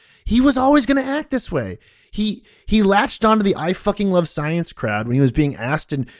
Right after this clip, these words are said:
various fawning interviews about whether or not the world is a simulation because it was fun for him and an easy way to market himself. But he's never been a guy who, like,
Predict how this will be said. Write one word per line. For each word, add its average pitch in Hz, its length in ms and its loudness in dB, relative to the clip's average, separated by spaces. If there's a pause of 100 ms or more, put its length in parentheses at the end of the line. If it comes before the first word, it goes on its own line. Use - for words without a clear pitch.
(140)
various 151 440 2
fawning 147 460 -2
interviews 131 420 2
about 120 160 -2
whether 135 140 2
or 139 40 4
not 120 360 -4
the 123 80 2
world 139 240 0
is 135 80 -2
a 120 60 -6
simulation 123 680 -4 (280)
because 151 200 2
it 185 60 4
was 175 140 2
fun 208 320 2
for 139 160 -6
him 135 200 0
and 139 80 2
an 139 120 -2
easy 151 240 -2
way 170 80 4
to 165 80 4
market 139 320 0
himself. 107 520 -8 (540)
But - 140 -4
he's 202 280 -2
never 196 560 4
been 180 320 2
a 196 60 2
guy 156 520 0
who, 175 140 -2
like, 156 300 -4